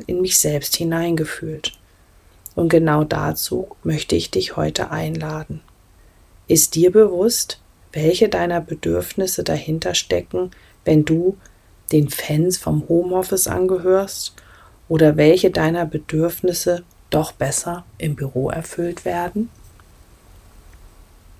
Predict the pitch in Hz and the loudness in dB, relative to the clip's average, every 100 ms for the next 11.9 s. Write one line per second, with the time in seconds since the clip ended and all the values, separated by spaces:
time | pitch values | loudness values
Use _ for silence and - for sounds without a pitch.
0 | - - - - - 233 - 180 170 185 | -20 -20 -20 -10 2 2 2 0 0 0
1 | 180 165 - - 156 160 - 185 170 - | -2 -4 -6 -6 -6 -4 -4 -6 -6 -6
2 | - 175 185 185 156 151 - 165 156 160 | -4 -4 -6 -6 -8 -6 -6 -4 -4 -4
3 | 165 175 170 - 151 147 156 165 170 160 | -4 -6 -4 -4 -4 -6 -6 -8 -10 -12
4 | 165 - _ _ _ - - - _ _ | -14 -20 _ _ _ -20 -20 -20 _ _
5 | _ _ - 185 175 175 160 - 180 175 | _ _ -4 -2 0 -2 -4 -4 -2 -2
6 | 180 - 175 170 175 180 175 - _ - | -4 -4 -2 -2 -4 -10 -16 -20 _ -6
7 | 165 196 185 - 160 156 - - 139 139 | -4 -4 -6 -4 -2 -2 -4 -8 -10 -10
8 | 160 _ _ _ _ - 165 165 165 180 | -14 _ _ _ _ -8 -4 -2 -2 0
9 | 185 185 175 170 165 - - 156 151 147 | -2 -4 -10 -10 -14 -16 -6 -2 -2 -4
10 | 156 175 185 180 175 - 151 147 - 160 | -2 -2 -2 -4 -6 -8 -8 -8 -10 -8
11 | - 185 170 139 - - 156 160 | -6 -6 -6 -8 -12 -12 -14 -16